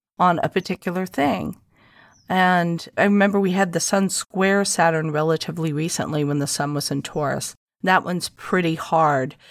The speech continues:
But this is a lot more flowing. This is like Saturn putting on his supportive face, his face that says, "Yeah, you done good. You've been really trying to get rid of what is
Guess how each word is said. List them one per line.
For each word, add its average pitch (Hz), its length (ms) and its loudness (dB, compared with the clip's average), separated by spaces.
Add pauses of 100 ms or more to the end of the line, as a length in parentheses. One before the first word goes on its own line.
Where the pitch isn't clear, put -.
(240)
But 214 140 2
this 277 200 2
is 302 140 -2
a 302 60 2
lot 285 240 2
more 262 160 2
flowing. 240 560 2
This 175 200 -2
is 202 140 -4
like 208 220 0
Saturn 226 520 2 (300)
putting 233 240 2
on 214 140 6
his 208 240 0
supportive 214 680 0
face, - 540 -6 (300)
his 208 200 0
face 208 360 2
that 196 180 0
says, 208 380 2 (240)
"Yeah, 247 240 4
you 214 240 4
done 254 340 6
good. 185 460 4
You've 180 240 -4
been 214 320 4
really 233 340 4
trying 214 540 4
to 180 460 0 (160)
get 233 200 2
rid 220 160 4
of 202 100 2
what 190 460 4
is 185 400 0